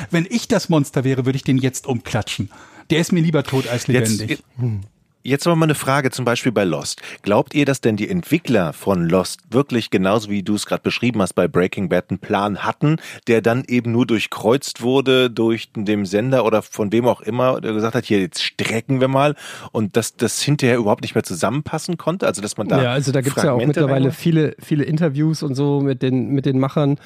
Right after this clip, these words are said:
Speaker 3: Und ich hab ja Lost, ich hab ja nicht von Anfang an, als es rauskam, geguckt, sondern ich hab's im Prinzip sehr spät angefangen und dann ziemlich krass mit meiner Frau durchgebinged. Also wir haben dann teilweise auch drei, vier Folgen am Tag oder so geguckt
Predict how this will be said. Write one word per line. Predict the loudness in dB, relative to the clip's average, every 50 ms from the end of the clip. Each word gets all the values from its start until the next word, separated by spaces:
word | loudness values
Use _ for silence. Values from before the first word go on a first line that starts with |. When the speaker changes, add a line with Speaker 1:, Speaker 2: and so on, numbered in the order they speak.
| -20 -20 -20 -20 -20 -20 -20 -12 -4
Speaker 3:
Und | -2 0 2 2 2 2 0
ich | 0 0 0
hab | 2 2
ja | 4 4 4
Lost, | 4 4 4 2 0 -2 -6 -4
ich | -2 -2
hab | 0
ja | 2
nicht | 0 0 0 0
von | 0 0
Anfang | 0 0 0 0 0 0
an, | 0 0 0
als | 0 0 -2
es | -2 -2 0
rauskam, | 0 0 0 -2 -2 -2 -2 0 0
geguckt, | 0 -2 0 -2 -4 -4 -2 -4
sondern | 0 0 0 0
ich | 0 -2
hab's | -4 -4 -6 -12 -14 -14 -10 -4
im | -2 -2 0
Prinzip | 0 -2 -2 -2 -2 0 0 0 0 -2 _ _ -8
sehr | -2 0 2 2
spät | 2 0 0 2 2 2 0 0
angefangen | -2 0 0 0 0 -2 -2 -2 0 0
und | 2
dann | 2 2 2 0 -2 _ -10
ziemlich | -4 -2 0 0 0 -2 -4 _
krass | -8 -6 -4 -4 -4 -4 -6 _ _ _ _ _ _ -8
mit | -4 -4 0 2
meiner | 2 2 2
Frau | 0 2 0 0
durchgebinged. | 2 4 2 2 2 0 -4 -6 -4 -2 0 0 0 2 2
Also | 2 2 2
wir | 4
haben | 4 4
dann | 2 2
teilweise | 2 2 2 2 2 2 2 0 -2 -4 -6 -6
auch | -4 -4 -4 -4 -6 -20 _ _ _ _ _ _ -6
drei, | -4 -2 0 0 -2
vier | 0 2 0 0
Folgen | 2 2 2 2 2 2 0
am | -2 -2 -2
Tag | -4 -4 -4 -2 -2 -2 -2
oder | 0 0 0
so | 0 -2 -2
geguckt | -4 -4 -4 -2 -2 -4 -4 -4